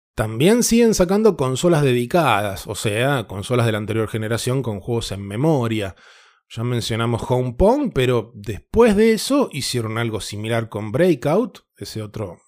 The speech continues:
exitazo de Atari en arcades que es esencialmente Pong pero vertical, rompiendo ladrillitos en la parte de arriba de la pantalla. Bueno, agarran ese y lo adaptan a una consola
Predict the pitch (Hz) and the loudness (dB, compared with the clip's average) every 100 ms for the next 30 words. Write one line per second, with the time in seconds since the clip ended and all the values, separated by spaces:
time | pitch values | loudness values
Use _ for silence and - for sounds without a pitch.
0 | _ 107 - - 107 123 107 - 104 95 | _ -14 -10 -8 -2 0 0 -2 -4 -2
1 | 107 107 98 101 117 117 107 101 87 - | -2 -4 -6 -6 0 0 0 -6 -12 -16
2 | _ _ _ _ _ _ - - 107 113 | _ _ _ _ _ _ -12 -8 -6 -4
3 | 107 113 110 107 - 117 117 110 104 104 | -4 -4 -4 -4 -2 0 0 -2 -2 -2
4 | 107 - 107 113 107 107 104 98 98 107 | -4 -6 -6 -2 0 0 -4 -6 -6 -4
5 | 107 104 98 104 98 - 98 104 101 101 | -2 -2 -2 -4 -6 -8 -10 -10 -8 -8
6 | 95 98 98 110 104 113 120 147 170 160 | -8 -8 -6 -4 -2 0 0 0 0 -2
7 | 127 165 - - _ - - - - _ | -2 -6 -8 -18 _ -20 -20 -20 -20 _
8 | _ - 104 104 120 190 277 233 - 302 | _ -10 -6 0 2 2 2 0 0 -4
9 | - - 233 202 165 170 156 - 156 139 | -4 -2 2 4 4 2 0 -2 -2 -2
10 | - 117 127 135 117 104 131 170 - 311 | -2 0 2 2 0 -2 0 0 2 0
11 | 269 254 277 | 2 0 -2